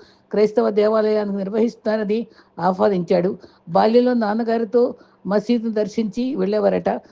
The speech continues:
క్రైస్తవ సమావేశాలలో తెల్లని వస్త్రాలు ధరించి హల్లెలూయా అని పలుకుట ఆయనకు నచ్చేది కదట. స్నేహితుడు పదే పదే ప్రోత్సహించగా యూత్ మీటింగ్కి వెళ్ళారట. ఆయన తీసుకెళితే ఆయన ప్రసంగికుని మాటల్లో ఒక్క మాట అతన్ని బలవంగా తాకిందట.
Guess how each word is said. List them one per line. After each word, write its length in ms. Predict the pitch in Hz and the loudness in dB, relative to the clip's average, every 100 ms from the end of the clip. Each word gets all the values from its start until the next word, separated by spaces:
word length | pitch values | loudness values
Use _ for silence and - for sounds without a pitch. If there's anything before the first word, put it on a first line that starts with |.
| _ _ | _ _
క్రైస్తవ 340 | 202 214 262 240 | 2 4 4 2
సమావేశాలలో 800 | 226 214 220 208 208 220 214 220 | 2 0 2 2 2 0 2 0
తెల్లని 380 | 208 208 226 | 0 0 0
వస్త్రాలు 400 | 226 214 220 233 | 0 -2 -2 -4
ధరించి 480 | 214 214 208 214 233 - _ _ 196 | 0 -2 -2 -6 -8 -10 _ _ 0
హల్లెలూయా 460 | 220 233 247 247 | 4 4 4 2
అని 120 | 226 | 0
పలుకుట 380 | 202 208 208 226 | 0 0 0 0
ఆయనకు 240 | 220 202 196 | -2 -2 -4
నచ్చేది 340 | 180 - 233 | -2 0 0
కదట. 320 | 202 190 185 185 - _ _ | 0 -2 -2 -6 -8 _ _
స్నేహితుడు 420 | - 220 233 240 233 | -6 0 0 0 0
పదే 280 | 220 214 | 2 2
పదే 240 | 226 233 220 | 2 0 -2
ప్రోత్సహించగా 880 | 208 202 196 220 220 196 208 226 285 _ _ _ | 2 0 2 0 0 0 0 -2 -4 _ _ _
యూత్ 260 | 196 254 254 | -2 0 0
మీటింగ్కి 380 | 226 214 226 226 | -2 0 0 0
వెళ్ళారట. 400 | 196 202 190 190 185 - _ _ 190 | 2 2 2 -2 -6 -10 _ _ -4
ఆయన 220 | 202 196 | -2 -2
తీసుకెళితే 720 | 220 233 - 220 214 254 320 _ _ | -6 -4 -2 -2 0 0 0 _ _
ఆయన 140 | 202 208 | -4 -4
ప్రసంగికుని 600 | 196 202 240 233 226 220 | -2 -2 -2 -2 -2 -2
మాటల్లో 500 | 196 208 208 214 220 | -2 -2 -2 0 -2
ఒక్క 260 | 196 - | -2 -4
మాట 320 | 233 208 214 226 | -4 0 0 -2
అతన్ని 380 | 214 202 202 | -2 -4 -4
బలవంగా 500 | 202 190 196 214 214 | -4 -2 -2 -2 -4
తాకిందట. 540 | 247 214 202 208 196 | -2 -2 -2 -2 -4